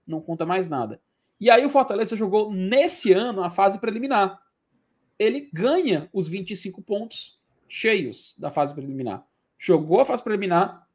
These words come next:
ganhou cinquenta pontos. Cheio, ótimo, acabou-se.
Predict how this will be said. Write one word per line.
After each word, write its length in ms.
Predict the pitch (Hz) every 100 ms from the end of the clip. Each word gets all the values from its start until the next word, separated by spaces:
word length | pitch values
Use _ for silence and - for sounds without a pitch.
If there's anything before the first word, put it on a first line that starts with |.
| _
ganhou 260 | 220 247 214
cinquenta 300 | - 220 240
pontos. 500 | 185 175 175 - _ _ _ _ _
Cheio, 560 | - - 160 156 170 _ _ _ _ -
ótimo, 360 | 131 - - -
acabou-se. 640 | - 175 113 - -